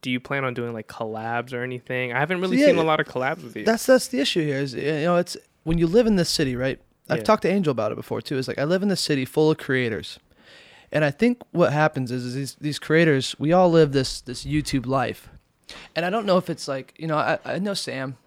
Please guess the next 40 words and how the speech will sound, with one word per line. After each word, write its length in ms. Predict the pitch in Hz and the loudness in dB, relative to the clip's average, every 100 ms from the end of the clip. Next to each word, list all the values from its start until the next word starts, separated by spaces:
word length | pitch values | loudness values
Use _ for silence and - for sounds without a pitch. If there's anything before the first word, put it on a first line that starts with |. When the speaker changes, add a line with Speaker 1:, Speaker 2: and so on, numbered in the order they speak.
| - | -4
Speaker 2:
not 200 | 147 - | -4 -2
too 120 | 135 | -6
well. 320 | 123 123 107 _ _ _ _ _ _ | -6 -10 -12 _ _ _ _ _ _
Speaker 1:
Sheffer. 380 | - 151 - - - | -4 -2 -2 -10 -8
Speaker 2:
Seth 240 | - - - | -2 -2 -2
Sheffer. 440 | - 131 139 127 - | -4 -4 -6 -16 -12
I've 80 | 143 | -4
met 120 | 151 143 | 0 0
him 60 | |
a 20 | 135 | 0
couple 200 | 135 127 | -2 -2
of 60 | |
times, 320 | 131 131 131 123 | -2 -2 -4 -4
and 60 | |
Speaker 1:
That's 120 | 123 - | -6 -6
the 120 | 123 | -6
homie, 260 | 139 135 | -6 -6
man. 80 | 120 | -6
Speaker 2:
he's 140 | 135 131 | -4 -2
a 20 | |
good 160 | 135 135 | 0 2
dude. 280 | 151 - | 0 0
Speaker 1:
That's 140 | - - | -6 -18
the 100 | 117 | -12
homie. 280 | 127 123 113 _ _ _ 170 - | -10 -10 -16 _ _ _ -20 -4
Speaker 2:
But 100 | 156 | 0
I'm 100 | 160 | 4
always 240 | 208 220 | 4 4
curious 340 | - 233 208 - | 0 2 2 2
on 60 | |
how, 260 | 139 151 165 | 0 4 4
like, 160 | 156 135 | 4 2
why 160 | 151 | 2
does 180 | 160 143 | 2 0
it 60 | 156 | -2
never 180 | 143 | -2
work 240 | 135 139 135 | 0 -2 2
out? 140 | 139 | 2
Like, 160 | 131 131 | 2 -2
no, 300 | 143 165 - | 0 0 -2